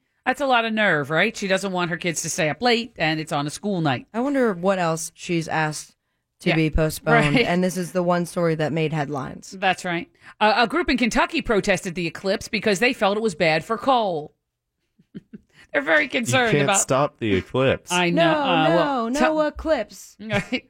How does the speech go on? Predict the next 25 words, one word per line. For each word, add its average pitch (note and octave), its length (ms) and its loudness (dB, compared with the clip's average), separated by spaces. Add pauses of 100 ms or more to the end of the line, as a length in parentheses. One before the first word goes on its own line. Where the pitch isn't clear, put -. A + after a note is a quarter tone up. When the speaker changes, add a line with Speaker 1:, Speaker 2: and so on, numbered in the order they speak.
Speaker 3:
If A2 160 2
you E3 120 4
don't G3 240 2
lasso D3 560 2
this A2+ 240 0
goddamn C3 600 2
moon C#3+ 280 2
and G#2 140 -2
stop C#3 360 2
it C3 120 -6
from G#2+ 280 -8
crushing C3 420 0
the G2+ 100 2
sun. C3 560 0
Speaker 1:
Well, A#3 140 0
they A#3 140 2
think F#4 280 -6
that A3+ 180 0
it, A3 140 2
you D4 80 -2
know, F3+ 160 0
they're F3+ 160 2
very C#4 260 2
against A3+ 300 -2
solar D#3 500 0